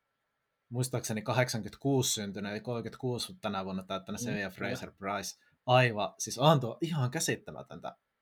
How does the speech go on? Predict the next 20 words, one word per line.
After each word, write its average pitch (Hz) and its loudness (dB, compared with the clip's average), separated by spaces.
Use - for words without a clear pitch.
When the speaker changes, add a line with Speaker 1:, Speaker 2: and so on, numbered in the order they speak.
Speaker 1:
kyytiä. 107 0
Et 95 -6
käytän, 120 -2
niinku, 131 -2
ihan 156 2
puhutaan, 139 6
niinku, 123 -4
moninkertaisesta 113 0
olympia-arvokisavoittajasta, 101 -4
niin 98 -6
Fraser 160 4
Price 131 0
on 131 -2
tällä 139 4
hetkellä, 123 -4
mun 147 -2
mielestä 104 -4
voi 147 2
sanoa, 147 -2
uransa 160 4